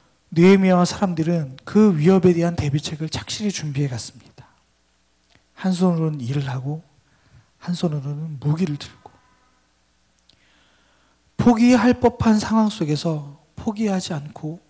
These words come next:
계속해서 준비하며 그 뜻을 이루기 위해 나가는 그 모습, 현실의 어려움 속에서도 그것을 피하지 않고 적극적으로 준비해가는 모습, 이것이 바로 우리가 어려움 가운데 있을 때 해야 할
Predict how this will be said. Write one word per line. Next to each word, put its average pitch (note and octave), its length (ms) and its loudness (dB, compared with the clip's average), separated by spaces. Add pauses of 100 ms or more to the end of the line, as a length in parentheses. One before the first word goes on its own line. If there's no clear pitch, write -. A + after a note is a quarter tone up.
(200)
계속해서 - 440 -14
준비하며 D#3+ 840 -6
그 - 100 -20
뜻을 D#3+ 300 -12
이루기 C#3 340 -6
위해 C3+ 180 -4
나가는 C#3 440 -6
그 - 160 -14
모습, A#2+ 360 -16 (920)
현실의 F#3+ 360 0
어려움 E3 400 2
속에서도 E3 540 -4
그것을 - 380 -8
피하지 A#3 420 0
않고 C3+ 400 -12 (760)
적극적으로 E3+ 800 -4
준비해가는 D#3+ 800 -4
모습, - 320 -12 (1000)
이것이 D3+ 320 -4
바로 C3 380 -10 (800)
우리가 B2+ 480 -6 (500)
어려움 E3+ 380 2
가운데 D3 320 -4
있을 B2+ 260 -10
때 D3 340 -14
해야 D#3 300 -8
할 D3 320 -8